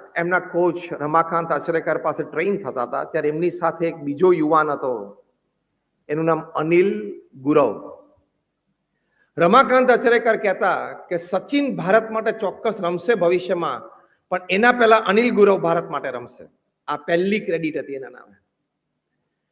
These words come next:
અનિલ ગુરવનું જે સ્ટ્રોક પ્લે હતું, એ જ્યારે રમતા,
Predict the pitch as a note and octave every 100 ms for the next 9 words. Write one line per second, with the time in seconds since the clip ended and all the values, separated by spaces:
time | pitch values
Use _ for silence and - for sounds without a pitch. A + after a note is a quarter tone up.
0 | _ _ _ _ _ _ _ E3+ G3 C#4+
1 | D4 A3 A#3+ B3 B3 A#3+ A#3+ A#3+ - B3
2 | B3+ D4 - C4 A#3 G#3 G3 F#3+ G3+ G#3
3 | F#3+ A#3 B3 A3+ D3 C3